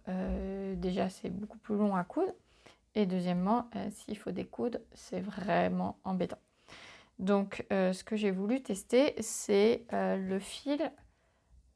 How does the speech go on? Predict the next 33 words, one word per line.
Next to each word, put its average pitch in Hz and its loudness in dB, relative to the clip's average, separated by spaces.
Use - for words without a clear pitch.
Maraflex 240 4
que 190 -4
j'avais 190 0
déjà 214 0
commandé 208 2
il 240 4
y 214 6
a 196 2
un 190 2
moment. 202 2
Mais, 190 0
donc, 190 -2
c'est 185 -6
du 180 -2
Gutermann 214 2
et 196 -4
c'est 196 -8
un 185 0
fil 262 -2
qui - -4
est 190 2
légèrement 233 4
élastique 196 0
et - 0
donc 196 -4
qui - -20
permet 196 2
normalement 190 0
de 208 -4
faire 190 -4
des 196 -4
coutures - -8
solides 208 0